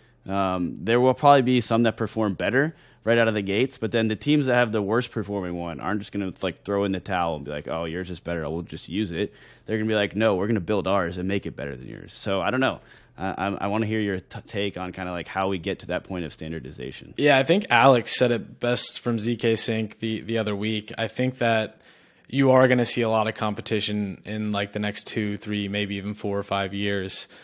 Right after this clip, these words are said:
Speaker 2: But I think at some point there will be, like, marginal progress made instead of these huge leaps that we're seeing today.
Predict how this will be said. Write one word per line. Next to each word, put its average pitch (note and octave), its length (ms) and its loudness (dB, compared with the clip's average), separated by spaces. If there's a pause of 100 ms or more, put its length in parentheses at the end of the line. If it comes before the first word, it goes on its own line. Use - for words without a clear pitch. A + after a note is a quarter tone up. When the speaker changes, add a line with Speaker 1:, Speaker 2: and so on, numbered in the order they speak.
(120)
Speaker 2:
But A2+ 120 0
I A2+ 100 4
think A2+ 220 0
at G#2 180 -2
some A2+ 320 2
point G#2 460 -2 (420)
there A#2+ 160 4
will A#2 140 4
be, A2+ 160 2
like, G#2+ 220 2
marginal A2+ 720 2
progress G#2 640 2
made G2 240 0
instead G#2 280 -2
of G#2 120 -2
these G#2 180 -4
huge G#2+ 440 -6
leaps G#2 320 -6
that G2+ 120 -2
we're F#2+ 100 -4
seeing G2+ 300 -4
today. G2+ 420 0